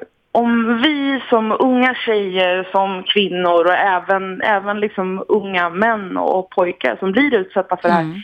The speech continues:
Speaker 1: ifall vi inte höjer våra röster, ifall
Speaker 2: Mm.
Speaker 1: vi inte säger till, ifall vi inte sätter ner foten och säger det här är fel.
Speaker 2: Mm.
Speaker 1: Så här, det, så här kan inte, så här kan inte fungera.
Speaker 2: Mm.
Speaker 1: Eh, ehm, då kommer mörkertalet fortsätta vara stort. Man kommer inte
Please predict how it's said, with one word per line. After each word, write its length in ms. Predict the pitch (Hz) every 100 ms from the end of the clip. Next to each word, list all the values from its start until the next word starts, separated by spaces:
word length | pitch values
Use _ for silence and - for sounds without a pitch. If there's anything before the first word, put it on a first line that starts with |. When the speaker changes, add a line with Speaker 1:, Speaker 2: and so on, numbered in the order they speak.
| -
Speaker 1:
ifall 280 | - 208 202
vi 240 | 247 330
inte 220 | 330 - 185
höjer 280 | 175 175
våra 240 | 160 160 160
röster, 300 | 160 - -
ifall 200 | 220 185
Speaker 2:
Mm. 120 | 165
Speaker 1:
vi 200 | 262 294 285
inte 240 | 254 185 -
säger 180 | 170 165
till, 300 | - 196 175
ifall 200 | - 180
vi 80 | 277
inte 160 | 277 240
sätter 260 | 190 190
ner 160 | 165 160
foten 320 | 170 175 - 165
och 80 |
säger 120 | 170 175
det 60 |
här 140 | 190 254
är 60 | 254 -
fel. 400 | 349 - - - -
Speaker 2:
Mm. 260 | 208 156 214
Speaker 1:
Så 80 |
här, 200 | 233 262 254 208
det, 260 | 233 -
så 80 | 277
här 120 | 254
kan 180 | 277 311
inte, 460 | 254 - 214 208 262 _
så 60 | 220
här 120 | 220
kan 120 | 339
inte 160 | 349 -
fungera. 640 | 208 220 392 - - - - 220
Speaker 2:
Mm. 300 | 190 151 151
Speaker 1:
Eh, 380 | 175 170 165 160 - _ _ -
ehm, 640 | 180 170 170 170 165 170 - _ _ -
då 100 | 247
kommer 340 | 269 294 294
mörkertalet 640 | 262 214 220 214 208 196 -
fortsätta 380 | 240 240 269 262
vara 220 | 262 254
stort. 480 | - 190 220 - - - -
Man 160 | 190 180
kommer 360 | 190 185 180 196
inte 680 | 240 240 - 262 233 -